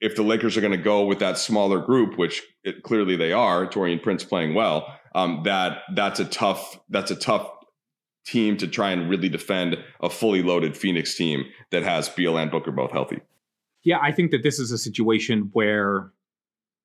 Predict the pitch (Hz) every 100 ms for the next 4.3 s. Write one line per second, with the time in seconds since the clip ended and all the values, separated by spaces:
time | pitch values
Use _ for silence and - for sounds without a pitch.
0 | _ _ _ 123 131 113 - - 110 -
1 | 104 92 101 98 87 - _ _ _ _
2 | _ _ _ _ - 123 113 113 117 113
3 | 110 117 107 113 - 110 110 107 110 110
4 | 104 101 104